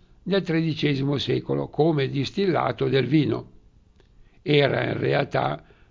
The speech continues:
brandewine, cioè brandy,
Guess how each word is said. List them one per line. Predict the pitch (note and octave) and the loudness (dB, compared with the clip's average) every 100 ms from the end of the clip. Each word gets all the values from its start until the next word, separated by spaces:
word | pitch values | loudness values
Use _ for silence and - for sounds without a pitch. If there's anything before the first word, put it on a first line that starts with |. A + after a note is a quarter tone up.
| - | -14
brandewine, | - C3+ C#3 D#3 D#3 D3+ C#3+ C#3+ C#3+ - C#3+ C#3 E3+ C#3 A#2 G#2+ - _ _ - - | -6 0 2 2 0 -2 -4 -4 -4 -4 -2 2 2 0 -4 -10 -16 _ _ -20 -10
cioè | - C3+ - | -4 -2 -4
brandy, | - A2+ A#2+ C#3 C#3 G2+ - | -10 -6 -2 0 0 -2 -8